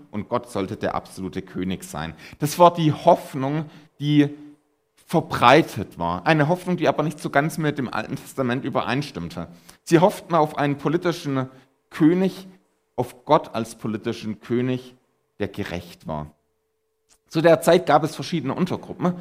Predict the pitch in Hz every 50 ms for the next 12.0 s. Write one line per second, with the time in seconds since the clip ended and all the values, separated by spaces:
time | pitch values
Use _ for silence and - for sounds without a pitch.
0 | - - - 127 131 - - 147 143 - - 147 147 139 135 - - 131 120 117
1 | - - - 123 101 98 104 113 - - - 78 76 - _ _ _ _ _ -
2 | 131 127 - - 143 117 131 139 143 - 98 120 - - - 110 110 104 104 101
3 | 92 90 95 90 - 78 73 - - _ _ _ _ _ - - _ - 120 123
4 | 123 123 123 - 139 139 131 120 143 135 139 143 165 147 - - 107 - - 139
5 | 135 - - 120 110 127 143 143 - - - - - _ _ - - - - -
6 | - - - - - _ _ _ - 135 123 120 139 185 - - - - - _
7 | _ _ _ _ _ _ _ _ _ - 160 - - - 151 135 - - 160 175
8 | 190 180 - - 175 160 165 170 165 - - - 127 139 123 127 127 123 123 131
9 | 123 - - 131 123 110 110 101 90 104 110 - - - 80 76 78 - - 73
10 | - - _ _ _ _ _ _ _ _ _ _ - 127 143 139 143 147 151 160
11 | 170 - 165 143 143 139 139 - 143 160 185 - - - 127 120 123 139 165 175